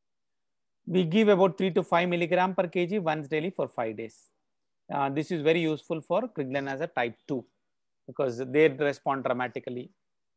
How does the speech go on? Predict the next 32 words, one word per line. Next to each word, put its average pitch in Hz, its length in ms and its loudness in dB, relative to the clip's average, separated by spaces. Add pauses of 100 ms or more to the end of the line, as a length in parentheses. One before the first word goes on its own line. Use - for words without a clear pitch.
(100)
to 131 240 -8
this 131 180 -2
condition. 131 420 -6 (380)
And 175 240 2
the 196 380 0
only 214 240 6
thing 240 180 2
is, 262 300 2 (560)
this 196 200 4
jaundice, 185 440 4
uh, 190 80 0
if 170 220 4
you 208 40 0
give 208 220 4
phenobarbital 196 520 4
take, 175 220 2
you 160 120 6
have 160 100 6
to 160 80 2
wait 156 160 4
at 147 120 2
least 151 160 -4
four 147 200 2
to 143 80 -2
five 135 240 2
days 135 160 0 (120)
before 135 360 0
the 127 260 2 (380)
liver 151 240 6
enzyme 135 340 4
starts, 120 460 -4
uh, 127 240 -6